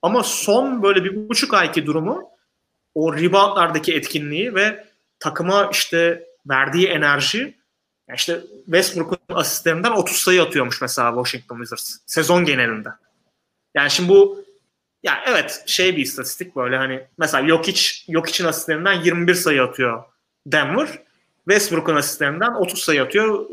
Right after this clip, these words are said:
e, Wizards. Yani ya öyle acayip belirleyici bir istatistik değil ama,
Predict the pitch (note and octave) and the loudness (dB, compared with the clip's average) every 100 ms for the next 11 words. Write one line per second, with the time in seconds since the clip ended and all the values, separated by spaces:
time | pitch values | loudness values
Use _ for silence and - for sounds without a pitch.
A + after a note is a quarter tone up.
0 | F#3+ E3+ E3 D#3+ F3 C3+ D3+ - - - | -4 -4 -4 -2 -2 0 -4 -6 -10 -12
1 | _ _ _ _ - E3+ D#3 D3+ G#3+ - | _ _ _ _ -2 0 2 0 -4 -16
2 | _ _ - D3+ E3+ E3+ E3 E3+ F3 E3+ | _ _ -6 -2 0 2 2 4 2 2
3 | D#3+ F3 E3+ E3 F3+ F3 F3 - - C4 | 0 2 2 0 -4 -4 -4 -6 -8 -6
4 | D4 D4+ - _ - A#3 B3 A#3 | -4 -6 -12 _ -4 0 -2 -4